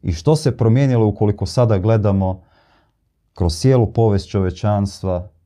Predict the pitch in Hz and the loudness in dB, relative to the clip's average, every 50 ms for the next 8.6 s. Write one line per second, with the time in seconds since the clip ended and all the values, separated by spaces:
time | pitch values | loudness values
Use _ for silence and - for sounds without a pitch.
0 | _ _ _ _ _ _ _ _ _ _ _ _ _ _ _ _ - - - - | _ _ _ _ _ _ _ _ _ _ _ _ _ _ _ _ -20 -14 -6 -2
1 | 123 117 117 117 107 95 101 90 98 92 82 82 78 - 90 80 80 - 85 76 | -2 -2 0 -2 -2 -2 -2 0 -2 -2 -2 -4 -6 -6 -8 -8 -8 -8 -8 -8
2 | 69 69 - - - 76 82 - _ _ _ _ _ _ _ _ _ _ _ - | -8 -10 -12 -14 -14 -14 -14 -16 _ _ _ _ _ _ _ _ _ _ _ -2
3 | 131 147 143 - - - 120 113 110 107 101 101 - - _ _ _ _ _ _ | 0 0 0 -2 -4 -2 0 0 2 0 0 -4 -6 -14 _ _ _ _ _ _
4 | _ _ _ _ _ _ _ _ _ _ _ _ _ _ _ _ _ _ _ _ | _ _ _ _ _ _ _ _ _ _ _ _ _ _ _ _ _ _ _ _
5 | _ _ _ _ _ - 117 110 - 113 95 - 110 101 107 113 110 101 - 101 | _ _ _ _ _ -2 -2 0 0 -2 -2 0 0 2 2 2 0 0 -2 -2
6 | 98 98 90 90 85 87 - 110 147 139 107 92 82 85 92 98 - - - 90 | 0 0 0 -2 -4 -4 -2 -2 -2 0 -2 -2 -4 -4 -4 -6 -6 -6 -6 -4
7 | 78 90 87 82 80 80 85 101 101 98 87 - - 80 76 80 90 85 78 78 | -2 -2 -2 -4 -4 -6 -4 -2 -2 -2 -2 -4 -6 -6 -4 -2 -2 -2 -2 -2
8 | 73 76 76 67 67 71 78 82 95 143 151 - | -4 -4 -4 -6 -4 -4 -2 0 0 -2 -4 -8